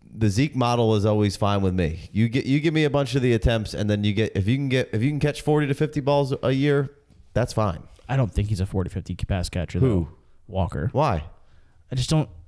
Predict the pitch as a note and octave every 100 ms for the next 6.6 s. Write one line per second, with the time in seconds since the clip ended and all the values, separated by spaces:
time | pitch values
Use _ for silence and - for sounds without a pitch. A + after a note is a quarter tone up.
0 | B2 A#2 C#3+ C3 C#3+ C3+ D3 - C#3 G2+
1 | - _ G2 G#2+ A2 G2+ - - A2+ A2+
2 | D2 A2 A2+ G#2 - _ D#3 F3+ E3+ F#3
3 | A3 D3+ C#3+ E3+ G3 - D#3 E3+ E3 -
4 | A#2+ C#3 B2 G#2+ A2 - _ C#3 C#3 -
5 | D#3+ D#3+ C#3+ D3+ C#3 B2+ A2+ _ - -
6 | F3+ D3+ A#2 G#2+ G#2 A2+